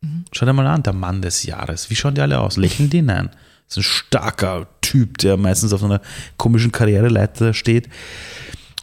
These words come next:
Speaker 2: Und das muss man verstehen, da braucht man ganz viel Feingefühl. Da geht's darum, die Person mitzunehmen, der zu erklären, „Du, ich mache jetzt eine Entwicklung“ und so. Nur eines muss man schon sagen, und das habe ich auch gelernt, viele, die plötzlich eine Erkenntnis in ihrem Leben haben,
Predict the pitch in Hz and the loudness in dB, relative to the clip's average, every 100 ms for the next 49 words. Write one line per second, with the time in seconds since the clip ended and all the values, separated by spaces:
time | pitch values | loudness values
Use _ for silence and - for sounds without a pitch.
0 | - 123 135 131 139 151 131 135 - 113 | 0 2 2 2 2 2 0 0 2 2
1 | 110 113 - 117 - 120 123 - 104 110 | 2 0 -2 -4 -4 -4 -4 -4 0 0
2 | 107 - - - - 113 - 110 113 113 | 0 -2 -6 -4 -2 -4 -2 -2 0 -2
3 | 113 107 110 110 - 107 104 101 - 104 | 0 0 0 0 -2 0 0 0 -2 -2
4 | - 107 104 113 - - - 107 120 117 | -2 -4 -2 -4 -4 -6 -4 -4 -2 -2
5 | 117 98 120 - 117 107 101 104 113 - | -2 0 -2 2 2 2 2 2 0 -2
6 | - - - - - 123 131 131 131 123 | -14 -16 -6 0 2 4 4 4 4 4
7 | 135 143 156 151 107 - 117 123 107 - | 4 4 2 0 -2 -2 0 2 0 0
8 | 135 143 165 - _ _ _ _ _ _ | 2 2 0 -8 _ _ _ _ _ _
9 | _ _ _ _ _ _ _ _ - - | _ _ _ _ _ _ _ _ -16 -16
10 | - _ - - 151 147 117 - - 131 | -18 _ -4 2 4 4 2 2 2 2
11 | 170 - - 131 - - 117 113 107 95 | 2 -2 0 2 0 0 -2 0 0 0
12 | 87 87 92 - - - | 0 -2 -4 -8 -12 -14